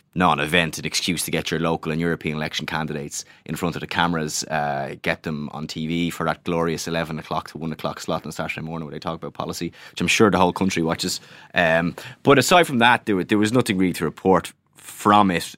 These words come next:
Um, more interesting thing I, I, I found about it was, like, because of Brexit, it's so uncertain. Like, I was asking people last week, "Well, what are you gonna be saying this Saturday?" Like, we just don't know, because we don't know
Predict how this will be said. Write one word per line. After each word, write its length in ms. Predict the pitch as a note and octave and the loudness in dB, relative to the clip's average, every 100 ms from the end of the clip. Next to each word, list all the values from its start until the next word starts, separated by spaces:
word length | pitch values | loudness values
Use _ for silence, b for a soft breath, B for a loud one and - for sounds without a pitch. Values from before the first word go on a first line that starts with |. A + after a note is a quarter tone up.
| - | 2
Um, 560 | G2 F#2 F#2 F#2 F2 _ b b b b - | 4 4 2 0 -2 _ b b b b 0
more 160 | - | 4
interesting 400 | E3 F3 C#3+ B2 | 6 4 2 4
thing 140 | A#2+ G#2 | 4 6
I, 160 | F#2+ - - | 4 0 -8
I, 140 | - - | -8 -6
I 360 | D2 C#2 C#2+ G2 | -4 -2 2 0
found 360 | - F#2+ E2+ D#2+ | 2 2 2 0
about 240 | D#2 D#2 | -2 -4
it 100 | C#2 | -4
was, 300 | E2 D#2+ - | -4 -4 -4
like, 80 | - _ - _ | -8 _ -20 _
because 180 | - B2 | -8 -6
of 120 | - | 2
Brexit, 240 | F#2+ G2 | 2 2
it's 140 | C#2+ - | -2 -6
so 180 | E2 D2 | -6 -6
uncertain. 420 | D2 F2 - D#2 | -4 -4 -4 -8
Like, 240 | A#1+ - - | -12 -12 -14
I 60 | - | -10
was 100 | D#2+ | 0
asking 280 | F#2 - E2 | 0 0 -6
people 240 | E2 D#2+ | -6 -4
last 260 | D2+ D2+ - | -4 -4 -4
week, 160 | E2+ | -2
"Well, 100 | G#2 | 0
what 140 | F#2 F#2 | 2 2
are 20 | |
you 40 | |
gonna 140 | F2 D#2 | -2 -4
be 60 | |
saying 280 | - E2+ D#2 | -4 -4 -4
this 160 | D2+ - | -8 -2
Saturday?" 280 | E2+ E2 | -2 -2
Like, 140 | D#2+ E2 | -4 -6
we 100 | F2 | -6
just 200 | - - | -4 -4
don't 120 | A#2 | 0
know, 280 | A2+ A2 F#2 | 2 2 0
because 180 | F#2 F#2 | -4 -2
we 60 | |
don't 180 | G#2 G2+ | 0 0
know 240 | G2+ F2 | 0 -2